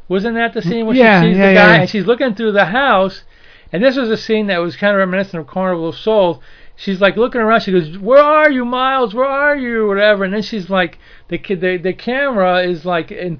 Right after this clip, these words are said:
Speaker 1: in front of her face. And in the background, you see, like, a reflection of the room in the background. Then all of a sudden, you see this weird, like,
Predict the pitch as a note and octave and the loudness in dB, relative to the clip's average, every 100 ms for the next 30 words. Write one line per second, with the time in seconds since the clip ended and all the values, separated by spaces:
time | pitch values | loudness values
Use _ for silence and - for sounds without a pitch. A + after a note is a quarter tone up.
0 | - F#3+ F3+ - A#3 G#3 F#3+ - A3+ G3 | -8 -6 -6 -2 -2 0 -2 -2 -2 -2
1 | F3 D#3 G3+ A3+ G3 F3+ - F#3+ F3 E3 | -4 0 0 0 -2 -6 -4 -2 -2 -2
2 | D#3+ - G#3+ A3 A3 G3+ F3 D#3 E3 E3+ | -4 -4 0 0 0 -6 -6 -4 -4 0
3 | A3 A3 G3 G3 - - - - E3+ E3+ | 2 2 2 -4 -10 -20 -20 -12 -6 -2
4 | E3 G3+ A#3 G#3 F3 G3+ A3 G#3+ A3+ G3+ | 2 2 2 -2 0 0 0 0 0 -2
5 | - G#3 F#3+ - D#3 F3 - - - - | -4 -6 -6 -10 -8 -6 -8 -18 -20 -20
6 | - C#3+ E3 A3+ A#3 F3+ F3 D#3 C3+ - | -16 -6 -2 4 4 4 2 0 -4 -16